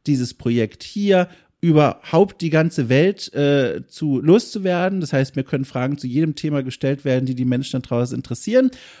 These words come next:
Und dann sammle ich diese Fragen und beantworte sie in einer großen, gemütlichen Antwortfolge.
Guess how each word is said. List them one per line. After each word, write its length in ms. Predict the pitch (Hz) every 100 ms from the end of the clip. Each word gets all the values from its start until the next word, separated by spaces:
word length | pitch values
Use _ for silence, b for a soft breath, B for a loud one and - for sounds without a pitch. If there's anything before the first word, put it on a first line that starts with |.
| B
Und 160 | - 165
dann 300 | 160 196 226 -
sammle 340 | 151 196 196
ich 100 | 170
diese 220 | 175 156
Fragen 400 | 147 143 147 170
und 140 | 143 -
beantworte 640 | - 143 160 160 156 147
sie 120 | 143
in 80 | 135
einer 240 | - 120
großen, 480 | 120 - 156 165 156
gemütlichen 580 | 139 127 139 - 120 107
Antwortfolge. 880 | - 233 - 175 170 - 160 165 165